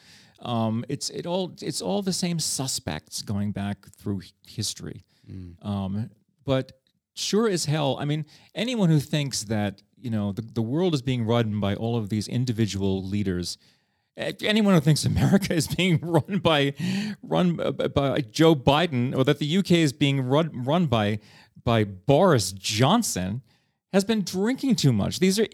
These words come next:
Speaker 1: idiots. They're
Speaker 2: But
Speaker 1: not
Speaker 2: they would
Speaker 1: running the
Speaker 2: say
Speaker 1: country. They are the regional managers for the global corporation.
Speaker 2: But they would say, <laughs> these, these people that you, that you say that are believing that those people are in charge,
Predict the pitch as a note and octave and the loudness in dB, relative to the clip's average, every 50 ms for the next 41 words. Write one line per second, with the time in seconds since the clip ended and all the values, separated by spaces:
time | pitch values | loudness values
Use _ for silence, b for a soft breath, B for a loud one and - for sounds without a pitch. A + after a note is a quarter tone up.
0 | - C#4+ B3 B3+ C4 B3+ A#3 E3+ C3+ - - - - - - - _ _ - F#3+ | -4 -2 0 2 4 4 4 4 2 2 -4 -6 -6 -8 -12 -20 _ _ 0 2
1 | A3 A3+ G#3 F#3 G3+ G#3 D#3+ E3+ E3 E3 D#3+ - E3 D3+ D3+ E3 E3+ E3 - G3 | 2 4 4 4 4 6 6 6 6 6 6 6 4 6 6 4 4 4 6 4
2 | G3+ A3 A#3 A#3+ G#3+ - - F3+ G3+ G#3 F3 F#3+ F3+ E3 G3+ A#3 G#3+ G#3 G#3+ G#3 | 4 4 4 0 -4 -2 2 6 6 8 8 8 6 6 4 4 4 4 4 6
3 | G3+ F#3 E3+ E3 E3 F3+ F#3+ F#3+ D3 C#3 C#3 C3+ - - D3 C3 C#3 A#2+ C3+ C3+ | 6 6 4 4 2 4 4 4 4 6 4 4 2 0 2 2 2 2 4 4
4 | D3 D3+ D#3+ D#3 D3+ C#3+ - - D#3+ D3+ C#3+ - C#3 C#3 C#3+ D#3+ E3+ - - G2+ | 4 4 6 4 2 2 4 6 4 6 6 4 4 4 4 4 2 0 0 -2
5 | - - - - _ _ _ _ _ C#3+ A#2+ D3+ F3+ G3 F#3 F3+ F3+ - - E3+ | -2 -4 -8 -14 _ _ _ _ _ -6 -2 0 0 0 0 -2 -4 -4 -2 -2
6 | D3 B2 A#2+ D3 D#3 A#2+ C3 - F3+ D#3+ - - E3+ D3 C#3+ C3 A#2 A2 A#2+ A#2 | -2 -2 -2 -4 -4 -4 -2 -2 -2 -2 -2 -2 -2 -2 -2 -6 -4 -4 -6 -4
7 | A#2 B2 B2+ G#2+ F#2 B B B B B B B B _ - A#2+ - - C#3 B2+ | -2 -4 -4 -4 -6 B B B B B B B B _ -16 -14 -10 -8 -8 -8
8 | - - C#3+ C#3 C3 A2 A#2+ A2+ G#2+ A#2+ A#2 A2 - B2+ A2+ B2+ C3 A#2+ A#2+ A2+ | -4 -2 -2 -2 -2 -2 -2 -2 -2 -2 -4 0 0 0 2 2 2 4 4 2
9 | A2 A2 A2 A#2 G#2+ G#2+ - B2+ A#2 G#2+ - - C3 A#2 A2+ A2 G#2+ G#2+ A2 A2 | 2 2 0 -4 -4 -4 -4 -4 -4 -4 -4 -6 -6 -4 -2 0 0 0 0 0
10 | G#2+ G2 - - C#3+ A#2+ G#2 G#2 - - - | -2 -2 0 0 2 2 0 -2 -4 -10 -16